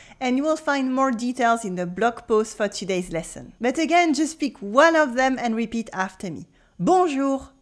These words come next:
excusez-moi, où est la gare?" Bonjour,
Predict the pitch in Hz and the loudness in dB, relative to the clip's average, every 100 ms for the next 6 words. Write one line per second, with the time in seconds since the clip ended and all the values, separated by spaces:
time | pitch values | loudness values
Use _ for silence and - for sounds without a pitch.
0 | - 269 - - 302 294 294 240 214 220 | -4 -4 -4 -4 -4 0 0 0 -2 -6
1 | _ _ _ - 294 339 339 285 226 196 | _ _ _ 0 4 6 6 6 2 2
2 | 196 190 208 - - _ _ _ _ _ | 2 2 -6 -10 -20 _ _ _ _ _
3 | _ _ _ _ _ _ _ _ _ _ | _ _ _ _ _ _ _ _ _ _
4 | _ _ _ _ _ _ _ _ _ - | _ _ _ _ _ _ _ _ _ -12
5 | 180 285 370 359 269 262 262 | 0 4 4 2 0 -2 -2